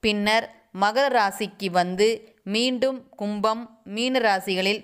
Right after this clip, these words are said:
பயணம் செய்கிறார். சனி பகவான் மகர ராசியிலும்,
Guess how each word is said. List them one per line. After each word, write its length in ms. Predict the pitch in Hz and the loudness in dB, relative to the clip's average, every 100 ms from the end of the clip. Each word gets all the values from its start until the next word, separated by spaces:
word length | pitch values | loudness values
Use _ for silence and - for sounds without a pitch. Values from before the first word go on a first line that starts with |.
| - | -2
பயணம் 300 | 185 185 190 - | 0 -2 -4 -2
செய்கிறார். 460 | 175 165 165 156 - - - - | 0 2 2 0 -4 -20 -20 -6
சனி 300 | - 233 294 247 | -2 0 0 0
பகவான் 440 | 202 190 202 226 226 - 185 | 2 2 0 -2 -6 -6 -2
மகர 240 | 208 247 247 | 0 2 4
ராசியிலும், 640 | 208 185 190 175 185 214 | 2 0 -2 -2 0 0